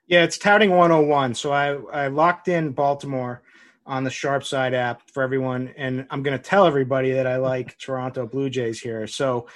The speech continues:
I'm gonna win one of these. Um, but, uh, <laughs> I, I really did mess up. I meant to put in the, uh, the, the Blue Jays,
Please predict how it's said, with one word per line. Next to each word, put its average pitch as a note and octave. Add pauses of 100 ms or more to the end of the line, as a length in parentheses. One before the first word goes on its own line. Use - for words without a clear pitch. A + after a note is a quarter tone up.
(500)
I'm D3
gonna F3
win E3
one D3+
of C3+
these. A2 (300)
Um, B2 (120)
but, E3
uh, D#3 (140)
<laughs> -
I, D#3+
I E3 (100)
really F3
did D3+
mess C#3
up. C#3
I C3
meant C3+
to C#3
put C3+
in C3
the, B2+
uh, A#2 (360)
the, A#2
the A#2
Blue B2
Jays, A#2